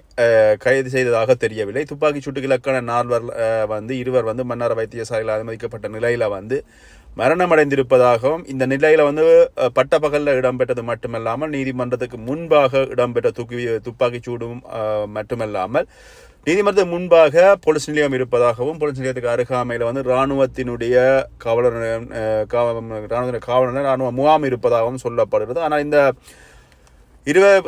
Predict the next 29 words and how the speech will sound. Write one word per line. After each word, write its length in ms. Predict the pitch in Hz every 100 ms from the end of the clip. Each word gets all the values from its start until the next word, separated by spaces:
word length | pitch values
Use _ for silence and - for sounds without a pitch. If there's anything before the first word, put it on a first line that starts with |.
| 147
சு-, 160 | 170 151
சுடப்பட்டதனுடைய 640 | 180 196 190 185 185 170 147
காரணம் 460 | 160 185 185 180
என்னன்னு 220 | 165 160 151
சொன்னா, 300 | 147 151 180
சம்பவத்தின் 500 | 170 170 175 165 151
பின்னணியில 360 | 147 147 143
வந்துள்ள 380 | 135 135 135 127 120
வழக்கு 360 | 147 175 -
ஒன்றுடன் 300 | 160 151 147
தொடர்புடைய 440 | 139 139 139 143 135
இரு 240 | 131 131
நபர்கள் 460 | 131 127 123 147 156
முன்னதாகவே 640 | 143 156 156 147 135 151
அடம்பன் 440 | 135 139 139 135
பகுதியில 280 | 131 127 127
வந்து 200 | 127 131
சுட்டுக் 540 | 127 135 131 - 131 131
கொல்லப்பட்டுள்ள 540 | 127 120 117 120 113
நிலையில 600 | 117 123 123 120 117 113
வந்து 380 | 110 110 139 151
இது 180 | 135 120
ஒரு 180 | 135
வருடம் 240 | 151 147 135
கடந்த 280 | 135 131 120
நிலையிலும் 360 | 120 120 151
குறித்த 300 | 143 135 135
கொலை 240 | - 139 139
தொடர்பான 640 | 135 127 131 127 147